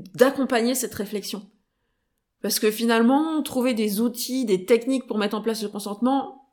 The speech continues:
vous allez en trouver. Mais l'important, c'est de comprendre ce qu'on veut, comprendre comment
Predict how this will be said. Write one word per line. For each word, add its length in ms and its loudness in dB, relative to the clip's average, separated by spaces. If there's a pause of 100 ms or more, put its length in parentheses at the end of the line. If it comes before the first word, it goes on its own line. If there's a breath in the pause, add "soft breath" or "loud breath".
(100)
vous 120 -2
allez 140 6
en 120 4
trouver. 420 -2 (560)
Mais 240 6
l'important, 500 4
c'est 300 0
de 80 -10
comprendre 480 -2
ce 80 -8
qu'on 160 0
veut, 420 0 (220)
comprendre 500 -2 (180)
comment 340 2